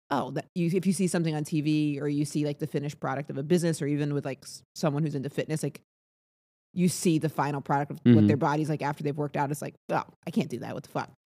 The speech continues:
Speaker 1: But then if you see someone, like, dying on a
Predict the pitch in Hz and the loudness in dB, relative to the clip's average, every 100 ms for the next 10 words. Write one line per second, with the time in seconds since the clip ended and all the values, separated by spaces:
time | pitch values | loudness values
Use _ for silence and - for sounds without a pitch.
0 | _ _ _ - 175 180 151 160 - 156 | _ _ _ -2 2 2 2 0 0 -2
1 | 151 151 143 139 123 127 151 _ 156 151 | 0 0 0 -2 -4 -6 -8 _ -6 -6
2 | 151 - 151 135 131 131 135 113 143 143 | -8 -12 -10 -8 -4 -2 -2 -2 -2 -2
3 | 139 143 151 - 156 | -2 -4 -6 -6 -6